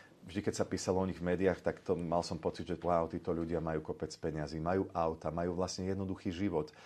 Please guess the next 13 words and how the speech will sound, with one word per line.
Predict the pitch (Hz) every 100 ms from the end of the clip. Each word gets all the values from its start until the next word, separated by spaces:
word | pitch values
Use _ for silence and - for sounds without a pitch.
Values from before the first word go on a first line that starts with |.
| -
A | - 82
ja |
tam | 85 85
na | 80
tej | 82
dedine | 80 87 85 82 78 -
trháš | - 90 85 78
burgyňu, | 87 90 90 82
presliepky, | 85 87 - 87 85 - 80 78 - - -
tam | - 82 82
a, | 78 80 85 85 -
mm, | 87 87 80 82 80
jednoducho | 92 98 101 98